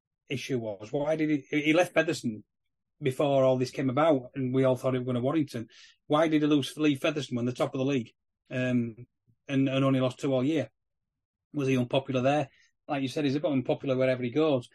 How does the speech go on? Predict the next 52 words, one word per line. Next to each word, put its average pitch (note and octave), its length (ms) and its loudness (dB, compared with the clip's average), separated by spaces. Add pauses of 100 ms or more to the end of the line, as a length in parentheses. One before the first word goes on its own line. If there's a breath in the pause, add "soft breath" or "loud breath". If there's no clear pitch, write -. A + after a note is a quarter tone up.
(600 soft breath)
So - 100 -12
you D#3+ 80 4
bring G3+ 140 4
him E3+ 100 4
in, E3+ 100 6
and, D3 100 4
and D3+ 140 4
without F3 260 4
name E3 280 4
dropping, C3+ 320 -2
we D3 140 2
know C#3+ 140 2
Richard C3+ 260 -2
Agar D3+ 320 0
quite A#2+ 240 -2
well, A#2+ 120 -2
who B2 80 0
used C3 160 -2
to C3+ 60 -10
be C3 80 4
our B2 140 2
coach C3 380 0
and C3+ 80 -2
is A#2+ 120 -2
at B2+ 120 -6
New B2+ 180 0
Zealand B2 260 2
Warriors B2 360 2
now. B2+ 180 0
And B2 80 0
he, A#2+ 180 -2
he, B2 240 -6
he, C3 200 -6
we've B2+ 200 0
asked D3 260 -2
him C3 160 2
whether, B2+ 400 2 (440)
when C3+ 240 0
he C#3+ 200 -2
was C#3+ 160 -2
coach C#3 280 -2
at B2+ 100 -10
Leeds, C3 580 -2 (140)
Sean C#3+ 300 0
Long C3+ 180 4
was B2+ 140 2
his C3 200 2
assistant, A#2+ 580 -4
and B2+ 180 0
we C#3 120 2
asked C3+ 200 -2
him C3 240 0